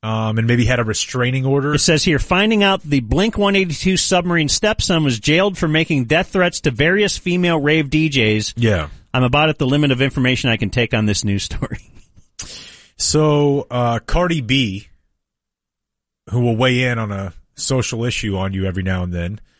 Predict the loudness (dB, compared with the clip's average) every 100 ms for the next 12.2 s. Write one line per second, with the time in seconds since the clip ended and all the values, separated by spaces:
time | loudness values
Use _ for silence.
0 | _ _ _ -6 -2 0 -2 -2 -8 -12
1 | _ -8 -2 -2 -2 -2 0 0 0 -2
2 | -2 -2 -2 -2 -4 -6 -2 0 2 0
3 | -2 -6 -4 -4 -4 -4 -4 -4 -4 -4
4 | -4 -6 -10 -14 _ _ _ _ _ -4
5 | 0 2 0 -2 -8 -4 -2 0 0 0
6 | -2 0 0 0 0 -2 -2 -4 -4 -2
7 | -2 -2 -2 -2 -2 -2 -2 -4 -6 -4
8 | -4 -4 -8 -10 -12 -8 -8 -4 -4 -4
9 | -10 -14 -6 -4 -4 -4 -4 -4 -6 -8
10 | -12 _ -6 -2 -2 -2 -6 -12 -20 _
11 | _ -4 -2 0 -2 -2 -2 -2 -2 -6
12 | -18 -20